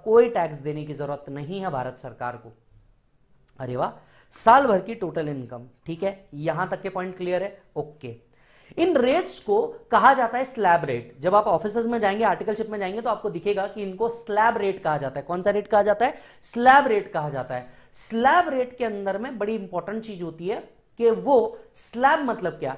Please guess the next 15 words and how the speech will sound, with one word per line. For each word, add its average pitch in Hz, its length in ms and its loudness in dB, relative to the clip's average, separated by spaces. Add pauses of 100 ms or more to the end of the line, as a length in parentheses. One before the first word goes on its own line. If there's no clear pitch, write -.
(120)
जैसे 202 420 0
जैसे 247 260 0
आपकी 226 280 -2
इनकम 208 380 -4
बढ़ती 170 320 0
है, 127 180 0 (240)
up 240 260 6
to 311 140 0
certain 277 380 2
income 269 360 -2
there 220 140 6
is 233 160 2
no 208 260 2
tax, 135 260 0 (280)
but 233 160 4